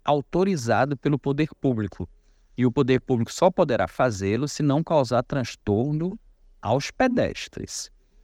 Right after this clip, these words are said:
Então, calçada é lugar feito para pedestres. Mas, excepcionalmente, o poder público pode autorizar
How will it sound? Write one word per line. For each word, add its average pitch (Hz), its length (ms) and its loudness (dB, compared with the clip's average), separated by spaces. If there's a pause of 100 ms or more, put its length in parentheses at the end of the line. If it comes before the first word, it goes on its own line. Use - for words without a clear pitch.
(280)
Então, 101 380 0
calçada 107 720 2
é 120 100 -2
lugar 104 280 0
feito 117 360 -2 (120)
para 135 320 4
pedestres. - 1200 -4 (720)
Mas, 135 560 2 (120)
excepcionalmente, 147 1160 0 (120)
o 120 100 -4
poder 127 280 0
público 123 380 -2
pode 120 200 2
autorizar 117 840 0